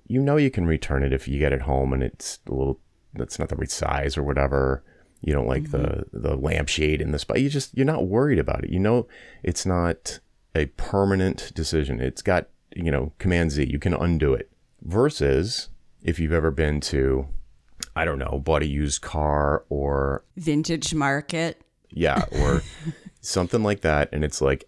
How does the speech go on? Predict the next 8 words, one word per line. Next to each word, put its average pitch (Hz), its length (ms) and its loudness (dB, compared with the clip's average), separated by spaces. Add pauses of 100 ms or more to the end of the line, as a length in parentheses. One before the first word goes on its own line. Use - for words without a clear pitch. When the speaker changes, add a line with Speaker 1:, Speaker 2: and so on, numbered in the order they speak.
Speaker 1:
as 113 320 2
is, 92 280 2
all 78 280 2
sales 69 380 0
final. 58 440 -6 (300)
Like, - 140 -4
imagine 143 380 2
if 147 240 -2